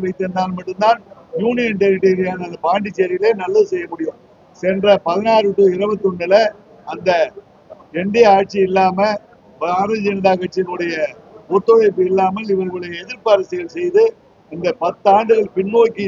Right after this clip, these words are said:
சென்ற புதுவையை இந்த மீட்டெடுத்துகிற பெருமை இந்த என் டி ஏ அரசாங்கத்துக்கு உண்டு. அதனால் பா-, நம்மளுடைய முதல்வர்கள் மிகப்பெரிய புத்திசாலி.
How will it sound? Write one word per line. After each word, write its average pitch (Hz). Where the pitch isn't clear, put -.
சென்ற 180
புதுவையை 202
இந்த 185
மீட்டெடுத்துகிற 190
பெருமை 214
இந்த 190
என் 185
டி 214
ஏ -
அரசாங்கத்துக்கு 165
உண்டு. 208
அதனால் 180
பா-, 175
நம்மளுடைய 160
முதல்வர்கள் 202
மிகப்பெரிய 202
புத்திசாலி. 175